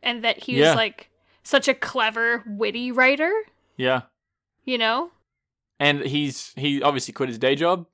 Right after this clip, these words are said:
Speaker 2: and, uh, now he's a full-time writer. <laughs> I don't know what he's working on next, but, um,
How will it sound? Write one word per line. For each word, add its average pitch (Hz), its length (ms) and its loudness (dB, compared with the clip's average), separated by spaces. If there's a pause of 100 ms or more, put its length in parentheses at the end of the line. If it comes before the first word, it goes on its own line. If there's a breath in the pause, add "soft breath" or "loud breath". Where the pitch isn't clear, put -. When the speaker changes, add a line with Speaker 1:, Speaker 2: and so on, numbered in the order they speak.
(140)
Speaker 2:
and, 156 300 -6
uh, 160 280 2
now 160 180 -6
he's 165 80 -8
a 165 40 -12
full-time 170 380 -8
writer. 165 340 -4
<laughs> - 80 -12
I 170 60 2
don't 165 140 0
know 151 60 -2
what 139 100 0
he's 123 100 -6
working 127 240 -4
on 120 120 -6
next, 123 400 -8
but, 123 160 -4
um, 120 320 -8